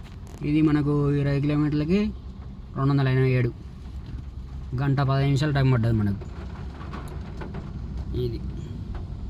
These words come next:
ఇదంటే న-, నలభై రూపాయలు క్యాన్సిల్ రే-, ఒకటి క్యాన్సిల్ చేసినాడు, అది నలభై రూపాయలు ఎక్స్ట్రా వచ్చింది డబ్బు. మొత్తం కలిసి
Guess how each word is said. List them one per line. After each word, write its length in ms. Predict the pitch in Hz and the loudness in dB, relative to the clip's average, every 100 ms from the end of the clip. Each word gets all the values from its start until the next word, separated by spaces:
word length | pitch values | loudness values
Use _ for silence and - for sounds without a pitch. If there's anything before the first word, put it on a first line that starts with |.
| - - - - - - - - - - - - - - - - - - - - - - - - - - - - - - - - - - - - - 101 127 | -8 -6 -6 -4 -4 -4 -4 -4 -4 -4 -4 -4 -4 -4 -4 -4 -6 -6 -4 -4 -6 -6 -6 -6 -4 -4 -4 -6 -6 -8 -8 -8 -8 -8 -8 -10 -8 -2 0
ఇదంటే 280 | 131 131 143 | 2 4 6
న-, 260 | 131 123 | 6 6
నలభై 220 | 131 147 | 6 6
రూపాయలు 260 | 151 147 170 | 6 4 4
క్యాన్సిల్ 440 | 143 156 156 156 | 6 6 6 6
రే-, 220 | 151 143 131 | 2 2 4
ఒకటి 260 | 123 123 | 4 4
క్యాన్సిల్ 380 | 117 135 151 151 | 4 4 4 4
చేసినాడు, 320 | 135 139 131 | 4 2 2
అది 220 | 147 131 | 4 4
నలభై 220 | 120 120 120 | 4 4 2
రూపాయలు 300 | 123 127 120 | 2 2 0
ఎక్స్ట్రా 240 | 120 113 | 0 0
వచ్చింది 320 | 95 101 95 | -2 0 0
డబ్బు. 440 | 90 92 - - 131 | -2 -4 -8 -6 -2
మొత్తం 220 | 127 143 | 0 2
కలిసి 380 | 135 135 214 | 2 2 0